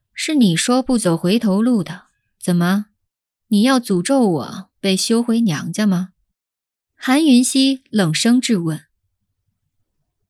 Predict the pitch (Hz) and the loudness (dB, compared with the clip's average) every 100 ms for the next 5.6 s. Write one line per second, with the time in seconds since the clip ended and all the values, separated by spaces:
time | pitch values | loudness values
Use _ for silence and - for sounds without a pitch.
0 | - 302 233 240 269 214 185 240 214 - | 0 2 2 0 2 4 2 2 0 0
1 | 180 180 202 - 233 240 240 - 247 247 | -2 0 -2 0 0 2 2 2 -2 -2
2 | 254 208 160 151 - _ _ _ _ _ | 0 0 -2 -10 -16 _ _ _ _ _
3 | _ _ _ _ _ _ _ _ _ - | _ _ _ _ _ _ _ _ _ -2
4 | 220 285 233 220 202 202 226 - _ 185 | 0 2 0 0 0 0 -2 -6 _ -6
5 | 165 - 262 185 196 | -6 -4 -4 -4 -8